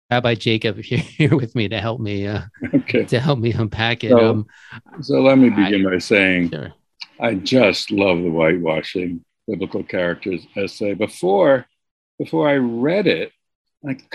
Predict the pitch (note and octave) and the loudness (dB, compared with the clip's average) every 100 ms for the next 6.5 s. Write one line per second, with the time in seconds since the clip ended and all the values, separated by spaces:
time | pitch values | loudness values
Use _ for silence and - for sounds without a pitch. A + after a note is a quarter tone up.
0 | - _ E3+ F#3+ B3 B3 F3 F#2+ D#2+ E2 | -18 _ -12 -4 2 2 2 0 -2 -4
1 | D#2 D#2+ D2+ D#2+ _ _ _ _ _ _ | -4 -6 -8 -12 _ _ _ _ _ _
2 | F#2+ F2 A2+ A2 F#2 - G#2+ F#2 F#2 F2+ | -2 -2 -2 -4 -4 -4 -2 0 0 0
3 | F2+ - G2+ F2 E2 F#2 - E2 D#2 A2 | 0 -2 -4 -2 -2 -4 -4 -2 0 0
4 | B2+ A2 A2+ A2+ G#2 - - - G3 F#3+ | -2 -4 -6 -4 -8 -8 -12 -4 -2 -2
5 | - - - - F#2+ F2 F2 F#2 B2 - | -4 -6 -6 -2 -2 0 0 -2 -4 -10
6 | _ _ _ B2 | _ _ _ -2